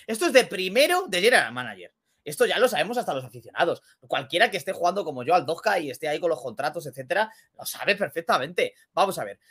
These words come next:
si tenemos a un jugador que es expiring, le queda un año de contrato y no va a renovar con mi equipo por H o por Z, o sea, ya sabemos que no lo queremos y tampoco él quiere quedarse, por lo tanto, sabemos que la temporada que viene, el verano que viene, este tío se va en la agencia libre a otro lado.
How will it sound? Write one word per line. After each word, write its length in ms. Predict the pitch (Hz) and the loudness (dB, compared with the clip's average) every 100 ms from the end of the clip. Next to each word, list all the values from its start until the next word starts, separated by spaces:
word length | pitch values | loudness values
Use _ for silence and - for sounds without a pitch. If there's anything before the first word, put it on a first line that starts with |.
| _ | _
si 240 | - 190 | -10 -4
tenemos 480 | 196 214 240 127 - | 4 6 6 2 -6
a 120 | - 214 | 0 2
un 80 | |
jugador 480 | 226 220 160 110 101 | 2 0 0 0 -6
que 100 | 170 | -4
es 100 | 156 | -4
expiring, 560 | - - - 110 104 123 | -6 -8 -8 -8 -10 -10
le 80 | 135 | -4
queda 160 | 214 | -2
un 80 | 220 | -2
año 200 | 202 190 | -4 -4
de 80 | 175 | -4
contrato 480 | 147 110 101 101 - | -4 -6 -10 -12 -10
y 140 | 185 | -6
no 100 | 220 | 0
va 80 | 262 | 2
a 80 | 220 | 2
renovar 380 | 185 151 139 127 | 0 0 -2 -4
con 100 | 123 | -8
mi 80 | |
equipo 320 | 107 117 113 110 | -8 -12 -12 -4
por 300 | 131 123 - | -4 -4 0
H 260 | 190 - | 0 2
o 60 | 151 | -2
por 160 | 117 110 | -4 -2
Z, 320 | 165 - 277 | 0 0 -2
o 80 | 120 | -2
sea, 200 | 139 123 | -4 0
ya 140 | 202 | 0
sabemos 380 | 214 175 139 123 | 4 2 2 0
que 220 | 160 147 160 | 0 0 -2
no 180 | 180 240 | 2 6
lo 140 | 240 | 6
queremos 560 | 196 208 233 302 - - | 4 4 2 0 -4 -8
y 80 | 170 | -2
tampoco 320 | 165 190 196 | 0 0 -4
él 80 | 180 | -2
quiere 180 | 180 | -2
quedarse, 520 | 180 175 185 180 269 - - _ | 2 2 2 0 -2 -4 -20 _
por 80 | 160 | 0
lo 40 | |
tanto, 200 | 196 190 | 2 2
sabemos 280 | 185 185 233 | 0 0 0
que 120 | 208 | 0
la 120 | 175 | 0
temporada 360 | 165 151 196 226 | 0 0 0 0
que 80 | 202 | -2
viene, 180 | 240 247 | -4 -2
el 60 | |
verano 240 | 170 214 196 | 0 0 0
que 80 | |
viene, 220 | 202 277 - | -2 -4 -4
este 260 | 190 - | -8 -6
tío 240 | 180 277 269 | -4 0 0
se 140 | - | 2
va 140 | 185 254 | 6 6
en 60 | |
la 40 | 180 | 4
agencia 300 | 190 180 175 | -4 -4 -2
libre 220 | 240 233 | 0 2
a 80 | 160 | 2
otro 160 | 147 127 | 0 -4
lado. 200 | 95 | -8